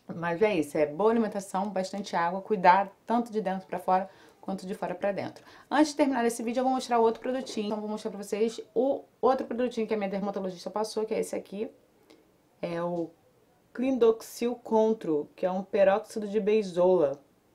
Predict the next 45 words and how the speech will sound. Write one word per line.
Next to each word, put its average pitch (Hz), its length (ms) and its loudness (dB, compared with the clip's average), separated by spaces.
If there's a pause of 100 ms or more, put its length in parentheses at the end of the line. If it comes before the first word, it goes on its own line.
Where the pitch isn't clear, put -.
(520)
tá? 180 200 -2
Ele 180 120 4
é 185 60 4
um 208 120 0
gel, 185 440 2 (120)
tratamento 202 440 -2
pra 208 340 0
acne, 226 400 -4 (500)
né? 196 340 -6 (200)
E 190 100 -4
eu 190 120 -2
venho 190 160 -2
usando 190 240 -4
ele 185 160 0
desde 196 300 0
a 240 40 0
gravidez. 233 400 0
A 190 40 -2
gravidez 185 400 0
toda, 202 180 -4
quando - 160 -6
começou 196 340 -4
a - 20 -2
sair 226 320 4
as, 220 220 0
os 196 160 -6
espinhozinhos, 185 680 -6
eu 190 80 -6
já 196 60 -4
vinha 185 160 -6
tratando 190 380 -6
ele. 202 300 -4 (460)
Bem 262 220 2
pouquinho, 320 320 0
gente, 220 200 -2
passa 220 220 0
uma 220 140 -4
camada 208 320 -2
bem 208 180 -6
fininha. 220 500 -4 (340)
E 254 120 -2
o 269 40 4
Azelã 262 340 2
em 285 100 2
gel. 220 480 2